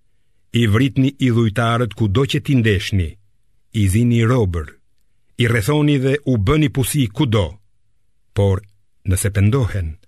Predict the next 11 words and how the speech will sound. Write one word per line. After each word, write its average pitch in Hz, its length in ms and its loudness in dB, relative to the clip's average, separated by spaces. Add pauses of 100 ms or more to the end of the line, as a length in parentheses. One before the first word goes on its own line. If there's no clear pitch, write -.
(480)
falin 151 420 0
namazin 87 720 0 (200)
dhe 95 220 0
japin 98 400 0
zeqatin, 104 720 -4 (840)
atëherë 98 560 -2 (640)
i 110 120 2
lini 98 340 4
të 107 160 -4
qetë. - 400 -6 (800)
Vërtet, 98 800 -4